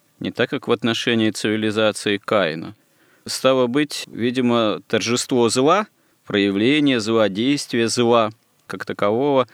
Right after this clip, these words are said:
в потомках Каина имело несколько иной характер, чем уже в потомках Ноя, хотя они тоже подвержены воздействию зла. И Господь вот даже в даровании завета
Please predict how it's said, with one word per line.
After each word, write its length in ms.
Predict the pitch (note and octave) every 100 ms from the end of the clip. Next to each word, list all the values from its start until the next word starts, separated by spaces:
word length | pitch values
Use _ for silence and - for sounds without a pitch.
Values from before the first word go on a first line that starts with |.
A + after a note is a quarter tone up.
| - _ _ -
в 60 |
потомках 520 | - G2+ A#2+ A2+ G#2+ -
Каина 720 | C#3 C#3+ C3+ B2+ B2 A2+ A2
имело 1000 | - G#2+ A2+ B2+ A#2+ A2+ A2 G2+ F#2 -
несколько 460 | G#2+ A2 - - A2
иной 220 | A#2+ F#2+
характер, 640 | F2+ G2 F#2+ B2 - D3 -
чем 260 | - F#2+ F#2
уже 160 | G2
в 60 | -
потомках 560 | G2 - F#2+ - F2 G2+
Ноя, 340 | A2 C#3 C3+ _ _ _ _ _
хотя 360 | - G2 - F#2
они 180 | F2+ F#2+
тоже 420 | E3 E3 D#3 C3 _ _ _ -
подвержены 640 | A2 A2+ A2+ G2 G#2 G#2
воздействию 800 | G#2 G#2 G#2 G#2+ F#2+ - G2 F#2+
зла. 460 | F#2 G2+ G2 G2 G2+ _ _ -
И 260 | - F#2 F2+
Господь 460 | F#2+ G#2 - G#2+
вот 100 | G2
даже 220 | F#2 F#2 F#2
в 40 |
даровании 720 | F#2 F#2+ G#2+ G#2 F#2 F#2+ F2+ -
завета 720 | G2+ A2+ A2+ A2+ G2+ F#2